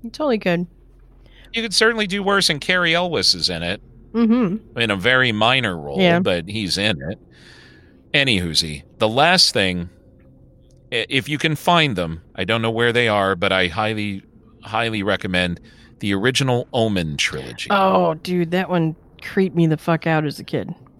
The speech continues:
Speaker 2: Fuck.
Speaker 1: Oh, man.
Speaker 2: And, and one of the things that I, and why I recommend this is because, a-, and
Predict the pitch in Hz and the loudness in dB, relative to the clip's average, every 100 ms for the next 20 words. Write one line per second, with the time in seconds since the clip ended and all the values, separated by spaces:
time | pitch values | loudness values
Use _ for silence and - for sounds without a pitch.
0 | - - _ _ _ _ - - 123 139 | -20 -20 _ _ _ _ -14 -10 -2 2
1 | 160 156 120 78 60 - - - - - | 4 4 4 2 0 -6 -10 -10 -14 -20
2 | - - _ 123 - - 170 - 139 139 | -20 -20 _ -20 -14 -10 -10 -2 0 0
3 | 127 110 - 131 127 117 95 - 131 120 | -2 -6 -2 0 0 -2 -8 -12 -8 0
4 | 180 240 190 185 156 135 123 107 95 - | 2 2 -2 -2 0 2 4 2 0 -6
5 | 110 98 92 98 101 127 160 165 135 120 | -8 -6 -10 -12 0 2 4 4 2 2
6 | 120 - 104 107 92 69 57 - - - | 0 2 0 0 0 -6 -2 -2 -4 -12
7 | - - - - - - - - - - | -20 -20 -20 -20 -20 -20 -20 -20 -20 -12
8 | - 127 - 120 - 123 104 101 95 90 | -2 -2 0 -2 -2 2 4 4 4 6
9 | - - - - - - - - - - | 4 4 -14 -20 -20 -20 -20 -20 -20 -8
10 | 110 - 131 113 | -8 0 0 0